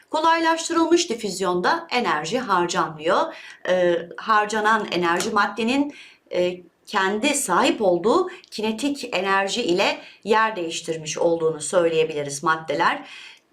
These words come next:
Glikoz, fruktoz, galaktoz, amino asitler, iyonlar, tuzlar gibi suda çözünen maddeler bu yolla ne yapıyor bakın?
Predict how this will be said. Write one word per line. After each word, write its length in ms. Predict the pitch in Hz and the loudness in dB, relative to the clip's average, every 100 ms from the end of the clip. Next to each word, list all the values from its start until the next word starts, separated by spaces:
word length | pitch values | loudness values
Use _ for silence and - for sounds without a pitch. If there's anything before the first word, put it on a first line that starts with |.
| _ 208 | _ -16
Glikoz, 640 | 196 262 254 233 214 - | 0 2 2 2 0 0
fruktoz, 640 | - 240 233 - 196 196 | 0 0 0 0 0 2
galaktoz, 600 | 196 226 220 220 202 202 - | 0 0 0 -2 -2 -2 -2
amino 240 | 220 233 | 0 2
asitler, 560 | 220 220 - 214 202 214 | 0 -2 -6 -2 0 0
iyonlar, 840 | 220 240 220 214 214 208 214 220 | 0 2 4 4 2 2 0 -4
tuzlar 480 | 247 247 226 254 277 | -4 -2 2 2 2
gibi 300 | 226 190 190 | 0 0 0
suda 340 | - 240 247 | -2 0 0
çözünen 540 | 247 240 233 240 214 196 | 2 0 2 2 0 0
maddeler 720 | 247 277 185 175 175 247 - - - | 0 0 0 2 2 -2 -6 -18 -8
bu 120 | 254 | 0
yolla 340 | 262 165 156 165 | 2 2 2 0
ne 100 | 214 | 2
yapıyor 460 | 196 175 170 156 | 2 0 -4 -4
bakın? 480 | 156 160 247 294 285 | -4 0 2 2 -4